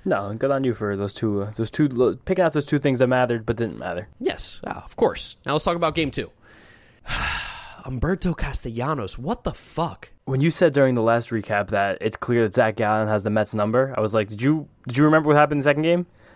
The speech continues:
Speaker 1: Because Humberto Castellanos just, we, we can't hit him. Now, twice in one week, we've watched this guy just throw nothing in the strike zone and not be able to do anything with it, and it's enraging.
Speaker 2: I don't know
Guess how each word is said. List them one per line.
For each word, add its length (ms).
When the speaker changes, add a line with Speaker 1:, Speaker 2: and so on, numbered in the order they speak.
Speaker 1:
Because 280
Humberto 400
Castellanos 680
just, 340
we, 180
we 100
can't 200
hit 80
him. 100
Now, 120
twice 300
in 80
one 140
week, 200
we've 160
watched 260
this 160
guy 180
just 260
throw 240
nothing 440
in 100
the 60
strike 280
zone 300
and 100
not 180
be 80
able 120
to 60
do 100
anything 280
with 140
it, 120
and 160
it's 140
enraging. 440
Speaker 2:
I 160
don't 400
know 640